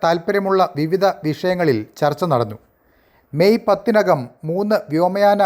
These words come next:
പ്ലാറ്റ്ഫോമുകളിൽ അവസാനത്തെ സൈനിക ഉദ്യോഗസ്ഥരെയും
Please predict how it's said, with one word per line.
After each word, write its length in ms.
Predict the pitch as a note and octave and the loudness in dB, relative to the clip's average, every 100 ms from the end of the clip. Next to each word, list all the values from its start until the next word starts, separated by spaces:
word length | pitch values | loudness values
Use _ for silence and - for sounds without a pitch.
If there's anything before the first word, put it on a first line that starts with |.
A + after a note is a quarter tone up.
| E3 - | -2 0
പ്ലാറ്റ്ഫോമുകളിൽ 720 | E3 E3+ F#3 F#3 F3+ D#3+ A2 - _ _ - D3+ | 0 0 -6 -4 -2 -2 -2 -8 _ _ -8 -2
അവസാനത്തെ 560 | F3+ F3+ A3 G#3+ A3 G#3 - - | -2 2 0 2 0 -2 -4 -6
സൈനിക 360 | E3+ F#3 F#3 G#3 - D#3 | -4 -2 0 0 -2 -2
ഉദ്യോഗസ്ഥരെയും 720 | E3 F#3+ F#3+ G3 F#3+ F#3+ | 0 0 0 -2 0 0